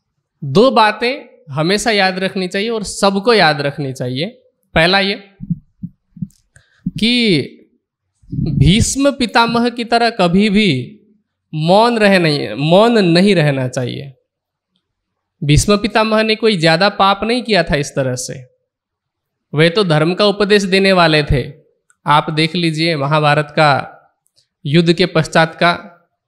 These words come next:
प्रसंग, भीष्म ने ऐसे ऐसे उपदेश दे रखे हैं कि आप दंग रह जाएंगे। इतने बड़े ज्ञानी थे, उनसे कोई ऐसे पाप नहीं हुए थे, पर जो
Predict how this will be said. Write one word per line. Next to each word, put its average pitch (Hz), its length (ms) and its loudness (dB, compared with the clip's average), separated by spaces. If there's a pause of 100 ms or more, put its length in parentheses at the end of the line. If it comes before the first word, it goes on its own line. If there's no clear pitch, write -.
(280)
प्रसंग, 180 480 -2 (580)
भीष्म 165 360 0
ने 214 160 0
ऐसे 170 400 0
ऐसे 180 280 0
उपदेश 185 460 0
दे 156 160 4
रखे 147 300 0
हैं 139 280 0
कि 190 80 -2
आप 160 240 0
दंग 151 300 0
रह 139 200 2
जाएंगे। 123 500 -6 (2250)
इतने 190 260 0
बड़े 185 240 2
ज्ञानी 151 380 0
थे, 139 240 -10 (640)
उनसे 165 260 2
कोई 208 180 2
ऐसे 190 200 0
पाप 180 340 0
नहीं 190 220 -2
हुए 135 180 -2
थे, 143 140 -6
पर 220 520 -2 (920)
जो 151 320 2